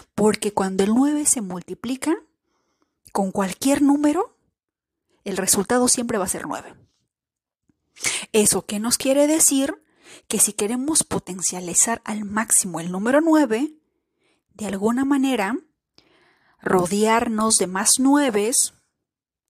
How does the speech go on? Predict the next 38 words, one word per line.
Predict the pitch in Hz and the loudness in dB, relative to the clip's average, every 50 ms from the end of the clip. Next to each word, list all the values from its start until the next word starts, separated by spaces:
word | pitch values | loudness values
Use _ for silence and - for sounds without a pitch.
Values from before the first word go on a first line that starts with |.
| _ _ | _ _
pues, | - 185 165 165 - - _ - - - - - - - _ _ _ _ _ _ _ _ _ _ | -12 -10 -8 -8 -8 -10 _ -16 -20 -20 -20 -20 -20 -20 _ _ _ _ _ _ _ _ _ _
de | 202 185 196 | -2 0 0
más | 196 202 226 254 277 | 2 0 2 2 2
de | - 254 214 | 2 2 0
nuestra | 202 202 - - 208 | 0 0 0 0 -2
energía, | 202 190 185 165 - - 226 220 | -2 -4 -6 -6 -4 -2 -2 0
yo | 202 208 208 | 2 2 0
creo | - 208 208 208 | 2 0 0 0
que | - 220 | 0 -2
le | 196 190 | -2 -2
vamos | 185 196 208 - | -2 -4 -4 -6
a | 226 - | -6 -6
poner | - 190 185 190 | -6 -6 -6 -6
más | 190 202 208 - | -6 -4 -2 -2
sazón, | - 214 - - - - 202 208 214 208 202 202 | -2 0 2 2 4 4 4 2 2 0 -2 -4
más | 202 - - - | -4 -2 -2 -2
emoción. | 226 220 214 190 175 170 - - - 208 202 202 214 - - - - - - - | -2 -2 -4 -6 -2 0 2 2 2 2 0 -2 -4 -6 -8 -12 -12 -12 -8 -4
Yo | - 254 | -2 -2
creo | - 277 277 277 | 0 0 -2 -2
que | - 269 | -2 -4
hasta | - - - 214 | -4 -2 -2 -4
uno | 214 226 240 | -4 -6 -4
podría | - - 196 196 190 202 | -2 -2 -2 0 -2 -2
manifestar | 208 214 220 208 185 - 180 185 - - 202 - | -4 -4 -6 -6 -6 -4 -2 -2 0 -2 -2 0
cosas | - 202 202 202 202 208 | 0 0 0 0 -2 -2
más | 208 196 220 190 196 | -4 -4 -4 -4 -2
rápido | 208 202 208 - 214 214 220 311 - - - - - - - | -2 -2 -2 0 0 2 2 2 2 0 -4 -10 -10 -6 -4
utilizando, | 196 185 - 202 180 190 185 - - 214 208 214 214 208 208 208 - | -4 -2 -2 -2 -2 0 0 0 0 0 -2 -2 0 0 0 0 0
em, | - 185 185 180 175 175 175 175 175 170 165 180 - - - - - - - - - _ _ _ _ _ _ _ _ _ _ - | -2 -4 -4 -4 -4 -4 -6 -6 -6 -8 -10 -12 -16 -20 -20 -20 -20 -20 -20 -20 -20 _ _ _ _ _ _ _ _ _ _ 0
no | 233 254 320 370 | 2 4 4 4
utilizando, | 370 - 285 196 190 - - 233 226 214 196 196 277 311 | 2 0 -2 -2 0 0 0 0 -2 -2 -2 -2 -2 -2
sino | - 233 190 202 220 | -2 -2 -4 -4 -4
juntándose, | - - 202 190 185 180 - 214 233 233 220 196 185 - - 208 214 | -4 -4 -4 -6 -6 -8 -10 -8 -8 -8 -6 -2 0 0 0 0 0
rodeándose, | 214 202 175 175 180 196 208 214 214 202 180 180 - - 214 202 | -2 0 -2 -2 -4 -4 -6 -6 -6 -6 -4 -2 -2 -2 -2 -2
atrayéndose | - 190 - - - 220 202 180 208 220 220 208 196 190 220 - 208 196 | -4 -8 -8 -8 -8 -8 -6 -4 -2 -2 -2 0 0 0 0 0 -2 -2
con | - 190 185 | -4 -6 -4
el | 185 | -4
nueve. | 196 220 240 233 220 202 - 180 | 0 0 0 0 0 -2 -6 -10